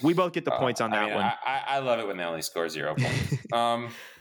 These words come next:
Speaker 1: Maryland
Speaker 2: what?
Speaker 1: twenty-seven, Michigan thirty-four. We both pick Michigan. We both get the points on that one. This kind of win as expected. There was a game close early, earlier, early on. It was a game, and then afterwards, you know, Michigan kind of pulled away. So it is
Speaker 2: Exactly.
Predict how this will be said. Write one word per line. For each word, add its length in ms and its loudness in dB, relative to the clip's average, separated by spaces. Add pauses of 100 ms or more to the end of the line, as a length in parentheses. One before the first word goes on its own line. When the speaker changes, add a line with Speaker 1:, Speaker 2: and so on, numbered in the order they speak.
(180)
Speaker 1:
Maryland 600 2
Speaker 2:
what? 60 -6
Speaker 1:
twenty-seven, 960 0
Michigan 480 2
thirty-four. 540 2
We 60 4
both 280 2
pick 160 0
Michigan. 340 0
We 40 -8
both 180 2
get 100 -6
the 60 -4
points 280 0
on 100 -2
that 180 -2
one. 220 -4 (280)
This 160 0
kind 220 -2
of 80 -2
win 140 2
as 100 -2
expected. 540 -4
There 100 4
was 120 4
a 40 2
game 320 0
close 400 0
early, 380 -2
earlier, 760 0 (420)
early 360 2
on. 240 0
It 40 -4
was 120 -6
a 40 -6
game, 320 -4
and 140 -4
then 100 0
afterwards, 600 -4 (300)
you 220 -6
know, 100 -6
Michigan 300 -4
kind 140 -6
of 60 -10
pulled 200 -8
away. 220 -10
So 140 -12 (500)
it 140 0
is 60 2
Speaker 2:
Exactly. 140 -2